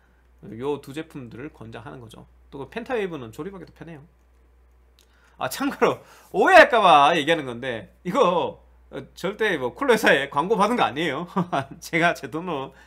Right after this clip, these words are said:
사서 <laughs> 하는 게 대부분입니다. 한 개는 뭐 거기서 테스트 해달라고 보내줬어요. 그게 뭐냐면은 쿨러 마스터 거. 이거는 보내줬는데 나머지는 다 제 돈 사서,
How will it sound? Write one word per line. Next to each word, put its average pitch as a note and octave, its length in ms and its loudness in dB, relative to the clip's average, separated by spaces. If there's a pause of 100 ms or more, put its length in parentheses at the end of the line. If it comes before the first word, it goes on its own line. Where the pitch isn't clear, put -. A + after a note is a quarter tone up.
(160)
사서 F3+ 400 -2 (380)
<laughs> - 340 -20
하는 G3 340 0
게 D3 280 -4
대부분입니다. D3+ 760 -8 (300)
한 E4 180 -8
개는 D#3 680 0
뭐 A2 320 -12
거기서 D#3+ 320 -8
테스트 F#3+ 260 -10
해달라고 C3+ 400 -8
보내줬어요. B2+ 680 -14
그게 A#2 220 -8
뭐냐면은 A#2 540 -12 (360)
쿨러 F#3 200 -6
마스터 A#2 320 -14
거. - 200 -20 (260)
이거는 B2 440 -12
보내줬는데 B2 520 -16 (320)
나머지는 D3+ 400 -10
다 - 220 -12
제 - 200 -16
돈 C#3 120 -12
사서, F3 400 -8